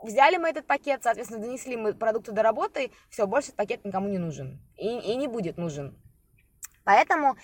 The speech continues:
это пример того, как, а, на будущее я поняла, да, что мне нужна еще сумка какая-то совсем тонкая, легкая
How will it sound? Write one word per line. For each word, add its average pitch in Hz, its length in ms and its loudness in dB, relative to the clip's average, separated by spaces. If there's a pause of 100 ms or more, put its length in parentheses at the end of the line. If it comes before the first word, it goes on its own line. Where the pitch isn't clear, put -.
(260)
это 277 180 0
пример 302 260 2
того, 294 280 6
как, 294 260 4
а, 226 480 8
на 233 160 4
будущее 285 560 0
я 226 160 2
поняла, 233 300 2
да, 233 180 4
что 247 160 -8
мне 240 140 -6
нужна 262 220 0
еще 277 180 -4
сумка 302 360 -8
какая-то 214 360 4
совсем 220 460 0
тонкая, 202 420 0
легкая 233 480 4